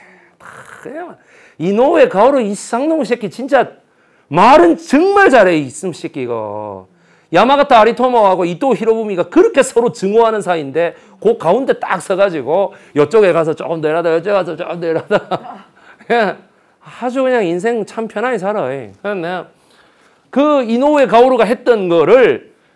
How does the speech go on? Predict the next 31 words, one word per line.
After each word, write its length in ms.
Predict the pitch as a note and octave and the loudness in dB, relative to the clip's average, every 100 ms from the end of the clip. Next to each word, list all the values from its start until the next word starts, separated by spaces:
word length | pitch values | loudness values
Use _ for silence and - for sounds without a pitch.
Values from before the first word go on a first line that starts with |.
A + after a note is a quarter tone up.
| _ | _
그래서 340 | B3+ C4 F3 | 2 4 4
어떻게 240 | D3+ F#3+ F3+ | 2 2 0
돼? 120 | C3 | -2
그 280 | - G3+ A#3 | 0 2 4
방식이 440 | B3+ D4 C#4 G#3 | 2 0 0 0
한번 260 | F#3+ G3 F#3 | 0 0 -2
성공을 420 | F#3+ G#3+ C4+ G#3+ | -2 -2 0 2
했었으니까. 680 | B3+ B3+ G3+ C#3 A2 F#2 C#2 _ _ _ | 2 2 0 -6 -8 -12 -12 _ _ _
그래서 340 | C4 D#4 B3 - | 0 2 0 0
갑신정변이라는 1000 | B3 - D4+ B3+ A#3 G3+ F3+ D3 C3+ C3 | 0 2 2 2 0 0 0 -2 -2 -4
게 60 | |
일어났던 520 | D#3 F#3 D3 C3+ E3+ | -4 -4 -4 -6 -8
거 80 | D3 | -6
아닙니까? 560 | A#2 A#2 D#3 D3+ B2 - - - | -8 -8 -8 -2 -2 -2 -12 -4
누구의 460 | A3 D4 D#4+ D#4 | 0 2 4 4
세력을 420 | A3+ - G3+ G3+ F#3+ | 2 0 2 0 0
등에 220 | A#3 A3 | -4 -2
업고 220 | F3+ F3+ | -2 0
일어난 340 | F3+ F3+ D#3+ | 0 -2 -4
거예요? 460 | D3 C#3+ C3+ F3 - - _ | -4 -4 0 0 -2 -6 _
일본의 460 | C#4 D#4+ D#4 D4+ A3+ | 2 4 4 2 2
세력을 340 | F#3 F#3+ F3+ | 2 0 0
등에 340 | G#3 F3+ E3 | -2 -6 -6
업고 180 | D3+ D3 | -6 -8
일어난 360 | F#3+ G3 D#3 D3 | -6 -4 -6 -6
거 100 | C#3+ | -6
아니에요? 160 | C3+ - - | -8 -12 -6
그러니까 240 | - G#3 A#3+ | -2 2 2
뭐야? 180 | F#3+ F3+ | 2 0
이노우에 440 | G#3+ C#4+ C4+ G3+ | 0 2 4 2
가오루가 600 | D3 D3 F#3 D#3 C3 - | 2 2 2 2 0 -2